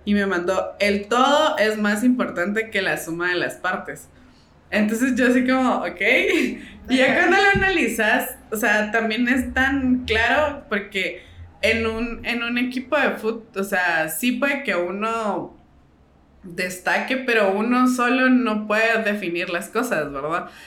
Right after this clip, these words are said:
Speaker 1: Entonces, a veces también en esa misma línea, el priorizar al jugador, el decirle al jugador, "No, es que sí sos la estrella y que estás ganando todo", se nos olvida que hay diez jugadores más, que también cómo se han de sentir esos jugadores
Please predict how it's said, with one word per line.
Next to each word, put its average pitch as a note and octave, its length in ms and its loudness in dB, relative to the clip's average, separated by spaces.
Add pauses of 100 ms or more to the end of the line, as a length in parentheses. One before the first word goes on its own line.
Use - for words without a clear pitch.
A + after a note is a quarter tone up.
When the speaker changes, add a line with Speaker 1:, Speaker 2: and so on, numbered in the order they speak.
(220)
Speaker 1:
Entonces, - 380 0 (180)
a G3 120 2
veces G#3 280 2
también F#3+ 300 2
en G#3 100 0
esa A3+ 200 0
misma A#3 320 0
línea, A3+ 480 -2
el F#3+ 300 -2
priorizar F#3+ 640 0 (100)
al G#3+ 100 -2
jugador, F#3 560 2
el F#3 160 0
decirle F3 360 -4
al G3+ 140 -2
jugador, E3+ 420 0
"No, G3 180 0
es G#3 120 -2
que F3 200 -6
sí G#3 240 -4
sos G#3 180 -2
la F3+ 120 -2
estrella F#3 440 0
y E3+ 100 -4
que F3 80 -10
estás E3+ 220 -12
ganando F3+ 420 -10
todo", A3+ 420 0 (240)
se A3+ 180 0
nos A3+ 200 0
olvida G3+ 440 2
que A3 80 2
hay F#3+ 200 2
diez G#3 280 -2
jugadores F#3 480 0
más, F#3 480 -4 (540)
que G#3+ 100 0
también G3+ 720 -2
cómo A#3+ 280 2
se B3 140 0
han A#3 100 2
de A3+ 120 2
sentir G#3+ 440 0
esos G#3+ 320 -2
jugadores G3+ 760 0